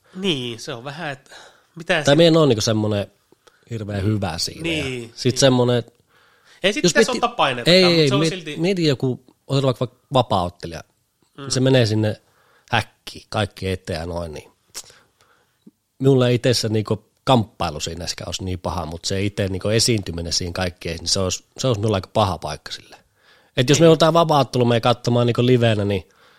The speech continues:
Speaker 2: se, että minun pitäisi edes mennä sinne lavalle tai sinne häkkiin ihan tälleen siviilit päällä, niin minulla olisi tosi semmoinen vaikea, vaikea olla siinä ehkä.
Speaker 1: Mm. Niin. Se on.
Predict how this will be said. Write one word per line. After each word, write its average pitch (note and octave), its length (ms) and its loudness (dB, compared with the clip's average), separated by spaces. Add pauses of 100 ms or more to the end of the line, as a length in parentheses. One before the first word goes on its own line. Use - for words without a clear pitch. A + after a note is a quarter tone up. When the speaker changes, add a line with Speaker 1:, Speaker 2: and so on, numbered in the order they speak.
(140)
Speaker 2:
se, C3 160 4
että A2+ 120 2
minun A#2+ 120 2
pitäisi A#2+ 240 4
edes A2 100 -2
mennä A#2+ 260 2
sinne A2+ 320 -2 (280)
lavalle A#2 420 2 (100)
tai B2 140 0
sinne A#2+ 180 2
häkkiin A#2+ 680 0 (440)
ihan G#2+ 260 0
tälleen A2 300 2
siviilit A#2 480 0
päällä, F#2+ 280 -2
niin F#2 200 -10 (840)
minulla A2+ 240 0
olisi G2 120 -4
tosi A2+ 240 0
semmoinen E2+ 320 -4
vaikea, E2+ 420 -8 (580)
vaikea E2+ 400 -4
olla D2+ 160 -10
siinä - 300 -10
ehkä. - 180 -20 (340)
Speaker 1:
Mm. C3+ 340 -10 (520)
Niin. C3 320 -4 (1080)
Se C#3+ 260 -4
on. C3+ 240 -8